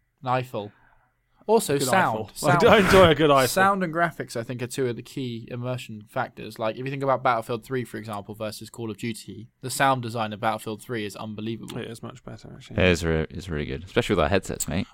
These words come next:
Speaker 1: Oh, yes.
Speaker 2: Talking
Speaker 3: All right.
Speaker 2: about the games that we're talking about, the reason we're talking about them now is 'cause there was a hefty Steam sale,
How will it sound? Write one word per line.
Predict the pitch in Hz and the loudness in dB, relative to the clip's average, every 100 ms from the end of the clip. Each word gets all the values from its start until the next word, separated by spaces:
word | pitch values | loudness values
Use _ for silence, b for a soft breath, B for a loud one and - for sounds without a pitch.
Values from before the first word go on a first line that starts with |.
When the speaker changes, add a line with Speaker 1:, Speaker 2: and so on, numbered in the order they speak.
| - | -2
Speaker 1:
Oh, | 196 | 2
yes. | 143 | 4
Speaker 2:
Talking | 220 180 120 117 | 2 0 -4 -4
Speaker 3:
All | 90 | 0
right. | 98 113 | 4 4
Speaker 2:
about | 123 - | 2 -6
the | - | -12
games | 127 127 117 117 117 | -8 -8 -8 -12 -14
that | - 110 | -14 -12
we're | 117 | -10
talking | 127 120 - | -10 -10 -12
about, | - - 50 - _ - - - | -16 -12 -14 -14 _ -20 -20 -14
the | 127 | -8
reason | 135 135 117 | -6 -6 -8
we're | 113 | -12
talking | 123 110 | -12 -10
about | 113 | -10
them | 113 113 113 | -12 -12 -10
now | 123 117 110 113 | -8 -8 -8 -12
is | 113 | -16
'cause | - 120 | -16 -12
there | 123 120 | -8 -8
was | 117 | -8
a | |
hefty | 117 127 123 127 | -6 -6 -6 -10
Steam | - 135 139 | -8 -8 -8
sale, | 131 113 110 | -8 -10 -10